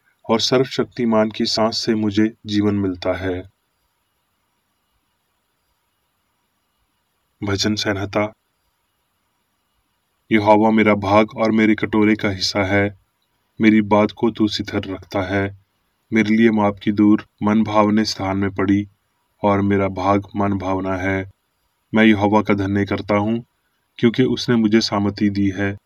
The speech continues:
वरुण मेरा मन भी मुझे रात को शिक्षा देता है।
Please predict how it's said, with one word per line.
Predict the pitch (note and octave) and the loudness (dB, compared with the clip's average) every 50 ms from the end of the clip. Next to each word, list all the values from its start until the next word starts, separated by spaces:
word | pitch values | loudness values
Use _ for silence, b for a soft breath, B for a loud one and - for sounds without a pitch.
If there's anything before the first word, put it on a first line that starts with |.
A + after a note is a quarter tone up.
| _ _ _ _ _ _ _ _ - - | _ _ _ _ _ _ _ _ -2 0
वरुण | G#2+ G#2+ A2 G#2+ G#2+ G#2 | 2 4 4 4 4 4
मेरा | G#2 G2+ G2+ G2+ | 4 2 2 2
मन | G2 G2 G#2 G#2 G#2 G#2 G#2 | 0 2 0 0 2 0 0
भी | G2+ G#2 G#2+ G#2 | 0 0 0 0
मुझे | G2+ G#2 G2+ G2 G2+ G2+ | 0 -2 -4 -2 -2 -2
रात | G2+ G2+ G2 G2 G2 - | 0 0 -2 -2 -6 -8
को | G2+ | -10
शिक्षा | G2 - G#2 G2+ - - G#2 G2 | -10 -10 -10 -10 -10 -6 -6 -4
देता | F#2+ G2 F#2 - - F#2+ F#2 F2+ | -4 -4 -6 -4 -4 -6 -4 -4
है। | F#2 F#2+ F#2+ F#2 F2+ | -4 -4 -4 -6 -6